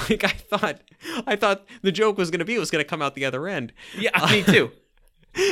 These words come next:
Speaker 1: Oh, Landon. Uh, it's, it is really like we still
Speaker 2: They
Speaker 1: watch the show together.
Speaker 2: But they set it up that way. I mean, who
Speaker 1: Yeah,
Speaker 2: didn't
Speaker 1: I
Speaker 2: think it was gonna go that direction?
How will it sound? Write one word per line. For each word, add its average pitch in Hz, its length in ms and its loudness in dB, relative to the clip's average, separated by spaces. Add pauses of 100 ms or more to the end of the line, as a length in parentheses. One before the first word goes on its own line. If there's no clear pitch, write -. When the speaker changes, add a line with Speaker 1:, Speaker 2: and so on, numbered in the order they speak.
(100)
Speaker 1:
Oh, 185 240 4
Landon. 120 460 -2 (240)
Uh, 170 320 -2
it's, - 160 -12
it 180 200 0
is 196 160 0
really 156 220 0
like 110 220 0
we 107 80 -6
still 123 200 -4
Speaker 2:
They 208 200 6
Speaker 1:
watch 202 100 4
the 117 60 -10
show 107 280 -4
together. 90 520 -8
Speaker 2:
But 180 180 -4
they 202 160 0
set 113 260 -8
it 90 120 -14
up 85 160 -16
that 87 180 -14
way. 90 240 -16
I 120 80 -10
mean, 117 640 -8
who 160 240 -12
Speaker 1:
Yeah, 190 180 4
Speaker 2:
didn't 120 100 4 (120)
Speaker 1:
I 156 60 4
Speaker 2:
think 135 160 -2
it 127 40 -4
was 117 140 -10
gonna 113 160 -8
go 101 140 -10
that 87 160 -12
direction? - 360 -20